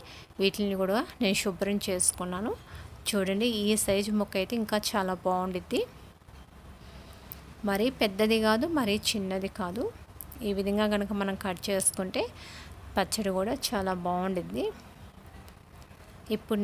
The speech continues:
నేను రెండు డజన్ల మామిడికాయలకి నేను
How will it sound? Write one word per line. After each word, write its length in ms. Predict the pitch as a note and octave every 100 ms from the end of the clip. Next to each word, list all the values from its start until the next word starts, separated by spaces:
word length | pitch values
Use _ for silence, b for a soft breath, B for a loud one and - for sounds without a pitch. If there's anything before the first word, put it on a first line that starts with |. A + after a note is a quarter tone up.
| F#3+
నేను 180 | G3 F4 B4 - - -
రెండు 220 | G#3+ A3 A#3+ G3
డజన్ల 460 | F3+ - F#3+ F3+ A3+ A#4 - - G#3 G3+
మామిడికాయలకి 840 | F#3+ G3+ A3+ - G3 F#3+ F#3 G3 F3+
నేను 180 | F#3+